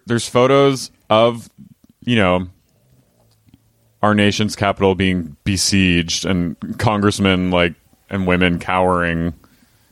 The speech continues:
under desks for fear of being killed. And these are, these are the slides. As a site, <laughs> as a United States citizen and the daughter of two veterans and the sister of another, I am ashamed of what is happening in Washington.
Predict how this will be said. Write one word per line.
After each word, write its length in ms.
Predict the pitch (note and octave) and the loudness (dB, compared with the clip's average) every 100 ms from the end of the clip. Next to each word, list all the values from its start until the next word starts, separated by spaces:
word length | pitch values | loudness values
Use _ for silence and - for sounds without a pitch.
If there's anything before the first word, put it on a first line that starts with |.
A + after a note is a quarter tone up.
| - _ - - | -20 _ -20 -6
under 300 | G#2 G2 F#2+ | -4 -4 -8
desks 500 | E2 F#2+ F2+ - - _ - G2 | -10 -6 -6 -6 -10 _ -6 -6
for 160 | - G2 | -2 -4
fear 280 | - F#2+ F2+ | 0 2 2
of 80 | |
being 340 | E2 E2+ E2 E2+ - _ _ _ _ - | 0 -4 -4 -8 -12 _ _ _ _ -6
killed. 500 | G#2+ F2+ E2 F#2 A#2 - _ _ _ _ _ _ | 0 2 2 0 -4 -14 _ _ _ _ _ _
And 140 | - G#2 | -2 0
these 160 | G#2 | 2
are, 240 | G#2 G2 - _ _ - _ _ - | 2 0 -4 _ _ -20 _ _ -8
these 220 | G#2 G2 | -4 0
are 80 | G#2+ | 0
the 240 | F#2+ F#2 | 0 -2
slides. 720 | E2+ F#2+ E2+ D#2+ D2+ - - - _ _ _ _ - - - _ - | -2 0 0 0 -6 -12 -12 -16 _ _ _ _ -20 -20 -20 _ -4
As 140 | B2 | -4
a 60 | C3 | -2
site, 340 | - C#3+ D3 - _ - B2+ - - - | 0 2 2 -2 _ -12 -10 -10 -14 -20
<laughs> 640 | _ _ _ _ _ _ | _ _ _ _ _ _
as 140 | B2 B2+ | -6 0
a 40 | |
United 300 | C#3 C#3+ D#3+ | 2 2 0
States 280 | - E3 C#3 | 0 -2 -2
citizen 560 | - B2 A#2+ - C3+ C3+ | -2 -2 -2 -2 -4 -4
and 160 | A#2 | -2
the 60 | A2+ | 0
daughter 320 | A2+ G#2+ A2 | 2 4 4
of 100 | G2+ | 2
two 200 | - C3+ | 0 -2
veterans 520 | B2 A#2 - B2+ B2 G#2+ | 2 0 0 0 0 -2
and 120 | G#2 | -2
the 40 | |
sister 400 | G2 B2+ - G#2 | 0 -2 0 2
of 60 | F#2 | 2
another, 420 | F2+ G2 F2 E2 - | 2 2 2 0 0
I 120 | G#2 | 0
am 120 | G#2+ | 2
ashamed 400 | G#2+ - A#2 A2 | 0 -2 -2 -2
of 80 | G2 | -2
what 140 | G2 F#2+ | 0 0
is 120 | - | 0
happening 400 | G2 - F#2+ F2+ | -4 -2 -4 -4
in 100 | F2 | -2
Washington. 640 | F2 E2 F2+ E2+ E2+ F2 | -2 -4 -10 -10 -10 -12